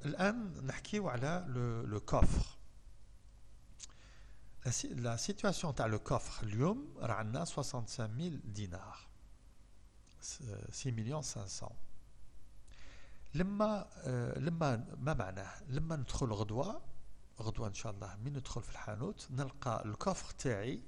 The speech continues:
سي مليون سانسون تاع البارح، نلقاوها هنا.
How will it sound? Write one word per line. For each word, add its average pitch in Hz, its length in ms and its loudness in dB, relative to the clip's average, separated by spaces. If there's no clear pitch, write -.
سي - 220 -2
مليون 120 300 2
سانسون 170 500 -4
تاع 135 120 2
البارح، 101 580 -2
نلقاوها 101 560 -4
هنا. 95 200 -6